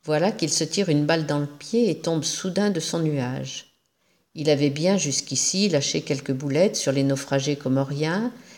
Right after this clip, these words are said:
les femmes africaines, les sans-noms de la station F, mais ceux-là, comme les ouvrières de Gad naguère, ou ceux qui touchent l'allocation logement aujourd'hui,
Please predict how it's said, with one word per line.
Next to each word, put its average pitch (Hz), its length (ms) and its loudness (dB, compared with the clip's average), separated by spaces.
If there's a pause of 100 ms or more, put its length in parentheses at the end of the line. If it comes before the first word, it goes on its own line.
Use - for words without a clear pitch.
(120)
les 123 100 -6
femmes 135 300 2
africaines, 185 760 2 (380)
les 135 120 0
sans-noms 160 520 4
de 151 100 2
la 135 100 2
station 165 520 -2
F, 233 420 0 (420)
mais 151 80 -2
ceux-là, 156 540 2 (280)
comme 160 200 2
les 151 200 -2
ouvrières 147 520 0
de 131 100 -2
Gad 135 520 0
naguère, 131 760 0 (340)
ou 170 100 -6
ceux 185 280 0
qui 180 200 -8
touchent - 280 -4
l'allocation 139 560 0
logement 135 500 0
aujourd'hui, 139 600 -2